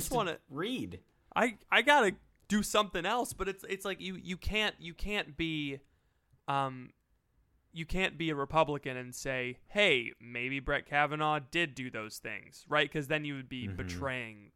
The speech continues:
Speaker 1: the cause.
Speaker 2: Not the
Speaker 1: Because
Speaker 2: cause.
Speaker 1: Kavanaugh's a pro-life judge
Speaker 2: Yeah.
Speaker 1: being supported by Donald Trump, so you must hate the unborn and also Donald Trump. And so it's like, all right,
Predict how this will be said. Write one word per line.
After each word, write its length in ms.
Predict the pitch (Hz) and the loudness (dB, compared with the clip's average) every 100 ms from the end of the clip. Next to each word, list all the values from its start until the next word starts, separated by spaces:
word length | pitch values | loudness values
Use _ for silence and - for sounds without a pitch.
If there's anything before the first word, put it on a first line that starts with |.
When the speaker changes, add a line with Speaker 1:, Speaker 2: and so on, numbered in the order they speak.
| - | -16
Speaker 1:
the 80 | 131 | -4
cause. 580 | 160 135 110 - - - _ _ - | 0 2 0 -6 -18 -20 _ _ -8
Speaker 2:
Not 140 | 95 | -4
the 80 | 151 | -2
Speaker 1:
Because 160 | 151 | 0
Speaker 2:
cause. 160 | 131 165 | 4 10
Speaker 1:
Kavanaugh's 380 | 202 202 165 151 | 12 12 6 4
a 40 | |
pro-life 460 | - 156 143 131 - | 0 2 2 0 2
judge 500 | 190 180 135 123 - | 4 4 2 -4 -12
Speaker 2:
Yeah. 200 | 87 82 80 _ _ | -8 -8 -8 _ _
Speaker 1:
being 300 | 147 147 139 - - | -4 -2 -6 -12 -10
supported 500 | - 147 151 143 131 | -8 -2 0 0 0
by 160 | 135 | 0
Donald 300 | 131 131 123 | 0 -2 -2
Trump, 260 | - 185 151 | 0 0 0
so 120 | - | -2
you 180 | 139 143 | -4 -2
must 220 | 131 - | -4 -6
hate 260 | 135 127 113 _ _ _ _ | -4 -6 -6 _ _ _ _
the 200 | 139 139 | -10 -6
unborn 440 | 123 123 123 120 | -6 -4 -4 -4
and 220 | 127 127 123 | -6 -6 -6
also 340 | 120 - 113 | -6 -8 -8
Donald 300 | 113 110 107 | -6 -8 -8
Trump. 320 | - 143 - _ - - - _ | -4 -4 -6 _ -20 -20 -20 _
And 360 | 135 135 131 - | 0 0 -4 -10
so 240 | - 156 139 | -4 0 0
it's 160 | 131 | 0
like, 140 | 135 127 | -4 2
all 140 | 147 | 6
right, 260 | 156 131 | 6 4